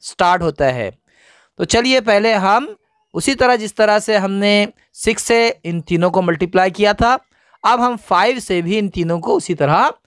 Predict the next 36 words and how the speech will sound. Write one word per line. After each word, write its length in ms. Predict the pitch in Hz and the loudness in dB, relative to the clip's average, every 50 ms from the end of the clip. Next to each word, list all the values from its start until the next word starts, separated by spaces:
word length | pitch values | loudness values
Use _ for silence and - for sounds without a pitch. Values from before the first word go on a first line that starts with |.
| _ _ _ _ _ - | _ _ _ _ _ -6
मल्टीप्लाई 560 | 147 156 156 147 151 180 160 - 170 170 214 233 | -4 -4 -4 -2 -4 -6 -4 0 0 0 0 0
करते 420 | - - 262 247 226 - - 156 139 | 0 0 0 0 0 -2 -4 -4 -2
हैं। 220 | 127 120 92 80 - _ _ - - _ - | -2 -4 -6 -8 -10 _ _ -20 -18 _ -12
तो 60 | 143 | -6
पहले 340 | - - 147 151 170 202 220 | 0 2 2 4 4 2 0
फ़ाइव 300 | 202 - 190 165 170 202 | 0 0 -2 0 0 0
से 220 | 196 - - 214 220 | -2 -2 0 0 0
यूनिट 340 | 214 185 165 151 156 160 - | 0 0 -2 -4 -6 -6 -4
को 120 | - 190 | -2 -2
मल्टीप्लाई 460 | 185 185 175 180 190 190 - 196 202 | 0 0 0 -2 -2 0 2 0 2
करेंगे, 420 | 196 208 196 202 196 202 202 208 226 _ _ _ _ - | 2 0 0 -2 -2 -2 -4 -4 -6 _ _ _ _ -4
यूनिट 260 | 170 165 165 160 143 | -2 0 0 0 0
पर 160 | - 160 156 | 0 0 0
है 100 | 151 175 185 | 0 0 -2
सेवन। 480 | - - 233 226 196 180 151 113 95 - _ _ _ _ _ - - - _ _ | 0 0 0 2 2 0 0 0 -4 -10 _ _ _ _ _ -20 -20 -20 _ _
तो 100 | - 185 | -2 -2
फ़ाइव 560 | 165 - - - - 165 170 190 226 262 294 - | -2 -2 -4 -2 0 2 4 4 2 2 0 -4
सेवन 400 | - - - 147 131 147 175 196 | -8 -4 -2 -2 0 0 0 0
ज़ार 680 | 190 165 151 135 139 151 175 196 226 269 294 330 523 494 - _ _ _ _ _ _ _ _ _ _ _ | 0 0 2 2 4 4 4 4 6 4 4 2 0 -2 -8 _ _ _ _ _ _ _ _ _ _ _
थर्टी 380 | - 151 139 143 139 - 196 202 | -4 -4 -4 -4 -6 -6 -8 -8
फ़ाइव, 1040 | - - - - - 262 269 269 262 262 247 233 220 202 180 160 131 113 113 - - _ _ _ _ _ _ _ _ _ _ _ _ _ _ _ _ _ _ _ _ - | -8 -10 -6 0 2 4 4 6 6 6 6 6 4 4 4 2 -2 -6 -12 -16 -20 _ _ _ _ _ _ _ _ _ _ _ _ _ _ _ _ _ _ _ _ -2
थर्टी 180 | 139 156 160 151 | 0 0 2 2
फ़ाइव 220 | - 180 196 202 | 2 2 2 2
होते 240 | 202 208 - - 214 | 2 0 2 2 2
हैं, 120 | 214 214 208 | 2 2 0
फ़ाइव 240 | - - 180 185 | 0 -2 -2 -2
सेवन 220 | 175 - 180 170 170 | -2 -2 -4 -4 -2
ज़ार 220 | 165 175 170 165 - - | 0 -2 -2 -2 -4 -6
थर्टी 180 | 165 170 175 196 | -6 -4 -4 -2
फ़ाइव। 280 | - 208 202 214 208 - _ - - _ _ - | 0 0 0 0 -2 -6 _ -20 -20 _ _ -10
तो 80 | - 160 | -10 -4
थर्टी 300 | - - 202 226 254 269 | -2 0 0 0 0 -2
फ़ाइव 300 | 202 - 202 175 180 175 | -2 0 0 0 0 0
के 120 | 165 - 180 | -2 -2 -2
हम 180 | 160 165 156 | -2 -2 -4
लिखेंगे 640 | 127 117 - - 113 110 107 120 135 170 226 262 302 | -6 -6 -8 -8 -8 -6 -2 0 2 2 2 2 0